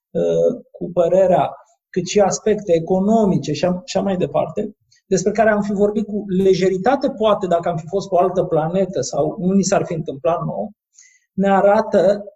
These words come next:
importanța a ceea ce înseamnă expertise, competență. Uh, citești și o carte în acest sens. Uh, Radu, sunt sigur că înțelege foarte bine, uh, uh, de ce vorbesc despre asta, pentru că am dezbătut cu el mult lucrurile astea.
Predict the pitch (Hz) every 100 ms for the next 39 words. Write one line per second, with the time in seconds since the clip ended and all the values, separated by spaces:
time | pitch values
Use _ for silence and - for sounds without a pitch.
0 | _ - 185 170 190 180 175 196 196 190
1 | 180 180 190 175 180 156 185 175 175 170
2 | - - - - - _ _ _ - 175
3 | 170 175 156 190 170 131 - - _ _
4 | _ - 165 - - 180 190 170 180 180
5 | 170 - 147 143 - 135 - 208 196 -
6 | _ _ _ 180 175 165 160 _ _ _
7 | 165 - 160 165 160 160 151 165 160 160
8 | - 151 151 165 160 160 - 156 156 151
9 | 170 156 - - _ _ 165 160 - 147
10 | - 76 76 76 76 - _ 170 156 160
11 | 170 160 165 165 156 170 160 160 160 160
12 | 160 147 156 156 160 156 - 160 160 156
13 | - 165 165 - - 160 156 160 202 208
14 | 208